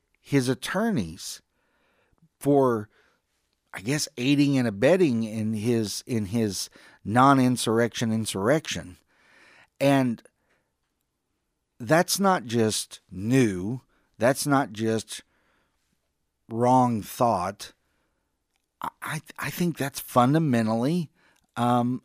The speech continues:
unconstitutional for them to go after his attorneys. Unless and until they can show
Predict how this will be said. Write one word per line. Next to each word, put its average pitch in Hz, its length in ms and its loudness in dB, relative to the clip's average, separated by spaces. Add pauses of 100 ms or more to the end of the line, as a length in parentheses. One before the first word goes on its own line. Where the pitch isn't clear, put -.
unconstitutional 147 1300 -2 (520)
for 143 180 4
them 135 200 4
to 123 80 2
go 117 240 4
after 113 280 0
his 107 180 -4
attorneys. 107 800 -8 (1400)
Unless 151 520 2
and 233 120 2
until 107 640 2 (1800)
they 135 240 4
can 156 240 -4
show 101 540 2